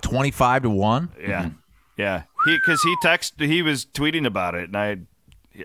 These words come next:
Speaker 2: he, he called his shot at halftime. It was cool. Some guy, Matt, see if you can pull this up. I put it on Twitter this morning. Darren Rovell, there was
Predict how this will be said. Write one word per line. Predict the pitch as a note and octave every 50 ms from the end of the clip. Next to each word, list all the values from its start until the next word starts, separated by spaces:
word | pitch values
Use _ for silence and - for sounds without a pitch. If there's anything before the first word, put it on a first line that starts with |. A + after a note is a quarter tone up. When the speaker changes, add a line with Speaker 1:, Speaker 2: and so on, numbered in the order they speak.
| -
Speaker 2:
he, | G#2+ G#2+ B2 C#3+ C#3 B2 F#2+ -
he | A#2 C#3 D#3
called | - - - E3+ E3+ E3+ E3+ D3
his | D3+ D3+ -
shot | - - C3+ C3 B2 F2+ D#2 - _ -
at | A2+ A#2+ F#2
halftime. | A2+ A2+ G#2+ G#2 - - F#2 D#2+ E2 E2+
It | F2
was | G2+ G2
cool. | - - B2 A2 E2 - - - _ - - _ _ - _ _ _ _ -
Some | - - - D#3+ E3 F#3+ A#3 C4
guy, | F#3 D#3 A#2 A2 G2+ G2 G2+ G#2+ G#2+ G#2 - - - - _
Matt, | - D#3 F3 F#3 F3 - - -
see | - - G#3+ C4
if | B3 C#4
you | B3
can | - F#3+ D3+
pull | - D#3+ E3 D#3+
this | D3 D#3 D3 - D#3
up. | C3 A#2+ C3+
I | C3 C#3
put | - F#3+ D#3+
it | D#3+ D3+
on | C#3+ C3 B2+
Twitter | - - C#3 C3 B2+ B2+
this | A2 G#2 - - -
morning. | B2 A#2 A2 G2+ G2 F#2+ F2
Darren | - B2 C3+ D3 D3+
Rovell, | D3+ C#3+ B2+ G#2+ A2+ A2+ A2 A2 G#2+ G#2+
there | G2+ A#2+ B2
was | A#2+ G#2+ -